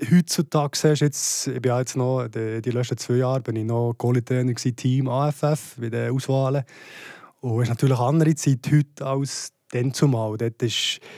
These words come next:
äh, wie soll ich sagen, schon weniger auf die Förderung vom Einzelnen oder dass du jemanden weiterbringen willst. Dort ist ganz klar das Resultat im Vordergrund gewesen, dann zumal. Das war zweitausend gewesen, wahrscheinlich, neunzehnhundertneunundneunzig, zweitausend, als ich dort in diesen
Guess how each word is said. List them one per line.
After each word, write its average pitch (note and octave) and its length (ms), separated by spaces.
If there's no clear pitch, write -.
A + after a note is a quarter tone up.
äh, - 100
wie A2 40
soll A#2 160
ich B2 100
sagen, G#2+ 360
schon A2 180
weniger B2+ 540
auf - 580
die - 260
Förderung B2+ 480
vom A#2+ 200
Einzelnen C3+ 680
oder B2 340
dass B2 140
du C3 100
jemanden B2 260
weiterbringen C3 760
willst. C3 160
Dort A#2 120
ist - 240
ganz A#2+ 280
klar B2 260
das A#2 120
Resultat A#2+ 520
im A#2 100
Vordergrund C#3 540
gewesen, C#3 180
dann C#3 180
zumal. C#3+ 320
Das A#2 160
war A2+ 80
zweitausend B2+ 960
gewesen, C#3 240
wahrscheinlich, C3 320
neunzehnhundertneunundneunzig, C#3+ 800
zweitausend, C#3 580
als D3 100
ich C#3+ 60
dort C#3 160
in C#3+ 60
diesen C#3 300